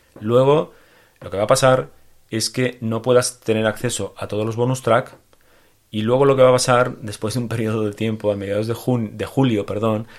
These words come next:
lo que va a pasar es que el precio del curso va a aumentar y va a aumentar un sesenta por ciento, va a aumentar significativamente. Así que si lo quieres adquirir, em, en prelanzamiento,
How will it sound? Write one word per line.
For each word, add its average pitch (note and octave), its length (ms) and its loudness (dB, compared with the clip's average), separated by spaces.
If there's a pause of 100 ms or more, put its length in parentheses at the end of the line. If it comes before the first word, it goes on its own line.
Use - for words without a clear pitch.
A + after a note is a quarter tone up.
(140)
lo G#2 100 -10
que G#2+ 80 -2
va G#2+ 100 4
a - 20 2
pasar A#2 260 0
es A2 80 -6
que - 80 -6
el G#2 80 -4
precio A2 320 -4
del G2+ 80 -4
curso G#2+ 260 -8
va G2 80 -2
a F#2+ 40 0
aumentar F2+ 360 -8
y F2+ 40 -14
va G2 80 -4
a - 20 0
aumentar A2+ 340 0
un A#2+ 80 -2
sesenta G2+ 420 -6
por F#2 120 -10
ciento, - 280 -14
va F#2+ 40 -8
a G2+ 40 -8
aumentar G#2+ 280 -4
significativamente. F2+ 1040 -12 (680)
Así - 180 -8
que C3 120 -4
si B2+ 160 -6
lo F#2+ 80 -12
quieres G#2 220 -6
adquirir, A2+ 500 -2 (800)
em, F#2 560 -10 (580)
en G#2+ 140 -10
prelanzamiento, A#2 840 -4